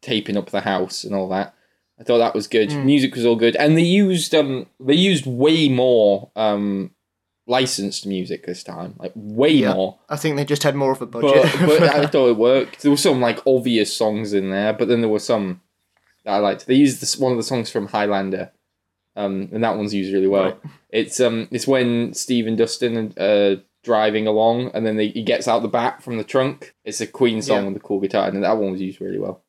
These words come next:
Speaker 1: So I liked it. It was good.
Speaker 2: Yeah.
Speaker 1: Should we
Speaker 2: Um,
Speaker 1: move on to the elephant in the room now? <laughs>
Speaker 2: Yeah, just as a, like, a,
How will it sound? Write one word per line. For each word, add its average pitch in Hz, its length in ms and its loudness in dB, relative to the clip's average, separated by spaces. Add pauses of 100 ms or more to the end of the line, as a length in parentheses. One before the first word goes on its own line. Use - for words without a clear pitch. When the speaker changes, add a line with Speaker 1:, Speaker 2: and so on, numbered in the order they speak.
(220)
Speaker 1:
So 95 200 -4 (280)
I 127 60 2
liked 180 240 2
it. 113 200 0 (140)
It - 20 -16
was 110 120 -14
good. 139 260 -2 (180)
Speaker 2:
Yeah. 147 200 -2 (360)
Speaker 1:
Should 139 200 -2
we 123 80 2
Speaker 2:
Um, - 40 4
Speaker 1:
move 123 120 4
on 123 200 2
to 131 140 -2
the 113 160 2
elephant 117 360 0
in 117 120 -2
the 110 80 0
room 117 240 2
now? 117 180 0 (180)
<laughs> - 160 -20
Speaker 2:
Yeah, 160 300 0
just 180 240 -2
as 170 160 -2
a, 147 100 0
like, 127 400 -2
a, 123 520 -2